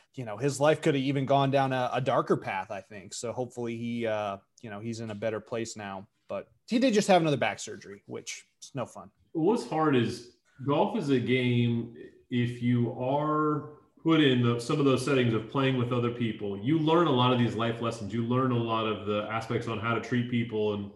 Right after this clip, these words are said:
Speaker 2: decorum and
Speaker 1: Right.
Speaker 2: respect, right?
Speaker 1: Yep. Yep.
Speaker 2: So it only highlights that he and his father really went off on their own and did all the practicing and all the playing. And yes, I'm sure he played with other folks at different times, but because there's just so many lessons to be learned there. And I'm sure you've heard me say this,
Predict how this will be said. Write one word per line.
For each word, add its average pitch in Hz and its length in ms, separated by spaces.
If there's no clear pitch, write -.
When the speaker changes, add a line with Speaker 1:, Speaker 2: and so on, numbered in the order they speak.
Speaker 2:
decorum 123 500
and 113 100
Speaker 1:
Right. - 120
Speaker 2:
respect, 127 360
right? 135 360
Speaker 1:
Yep. - 200
Yep. 180 120
Speaker 2:
So 143 300
it 147 120
only 175 280
highlights 135 600
that 107 200
he 156 380
and 131 80
his 120 120
father 131 440
really 123 280
went 117 160
off 113 220
on 104 80
their 101 160
own 110 460
and 107 160
did 113 120
all 110 140
the 107 60
practicing 117 560
and 107 80
all 104 100
the 107 60
playing. 135 480
And 113 100
yes, 117 300
I'm 110 100
sure 110 180
he 110 120
played 107 240
with 101 100
other 107 220
folks 110 180
at - 60
different 107 260
times, 110 240
but 101 400
because 120 400
there's 151 200
just 143 200
so 170 160
many 127 180
lessons 123 300
to 117 80
be 113 100
learned 117 320
there. 104 260
And 101 180
I'm 120 100
sure 139 200
you've 127 220
heard 127 160
me 113 120
say 123 240
this, 107 520